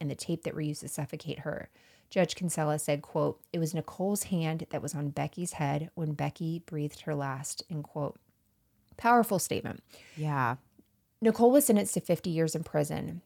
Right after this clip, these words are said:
Speaker 1: The judge didn't sentence Nicole to the maximum of sixty years because she didn't have a prior criminal history.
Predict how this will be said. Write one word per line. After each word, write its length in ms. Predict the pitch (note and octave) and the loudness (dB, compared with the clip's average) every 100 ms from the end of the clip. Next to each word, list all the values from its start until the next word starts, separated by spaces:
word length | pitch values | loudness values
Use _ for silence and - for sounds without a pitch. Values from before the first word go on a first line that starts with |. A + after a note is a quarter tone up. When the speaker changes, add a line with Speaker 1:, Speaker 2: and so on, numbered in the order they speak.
| - | -10
Speaker 1:
The 80 | |
judge 360 | D#3+ E3+ E3 E3+ | 2 2 2 0
didn't 260 | F3+ F#3+ G#3+ | 0 2 2
sentence 340 | G3+ F#3+ - | 0 0 -2
Nicole 280 | F#3 - D#3 | -4 0 -2
to 100 | D#3 | 0
the 80 | D3 | 0
maximum 480 | C#3+ C3 - D3+ C#3 | 0 -2 -2 -2 -2
of 120 | - | -2
sixty 340 | - B3+ - | -2 -2 2
years 380 | A#3 A3+ A#3 A3+ | 6 8 8 6
because 480 | - F3 - D3 - | -4 -6 -4 -4 -4
she 180 | - F3 | -8 -6
didn't 380 | - E3+ F3+ F#3 | -4 -2 0 -2
have 300 | - D#3 D3 | -2 -4 -2
a 80 | - | -6
prior 420 | - C3+ C3+ C#3 | -4 -4 -2 -4
criminal 380 | - C3+ C3+ C3+ | -6 -6 -4 -2
history. 600 | D#3+ - - D3+ - | -2 -2 -4 -6 -6